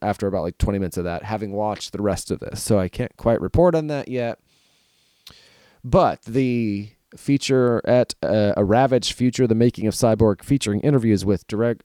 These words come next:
writer-director Albert Pyun, actors Vincent Klein, Deborah Richter, and Terry Batson, director of photography, director of photography, Phil and Alan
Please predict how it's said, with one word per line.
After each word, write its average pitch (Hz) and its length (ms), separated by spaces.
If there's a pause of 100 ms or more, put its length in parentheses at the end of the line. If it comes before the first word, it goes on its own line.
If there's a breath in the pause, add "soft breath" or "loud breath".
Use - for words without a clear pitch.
writer-director 107 640
Albert 98 320
Pyun, 110 360 (280 loud breath)
actors 110 360
Vincent 117 340
Klein, 113 540
Deborah 110 280
Richter, 101 440
and 87 280
Terry 95 400
Batson, 101 760 (400 soft breath)
director 95 300
of 78 60
photography, 85 1600
director 113 380
of 101 80
photography, 82 760
Phil 117 360
and 95 140
Alan 92 440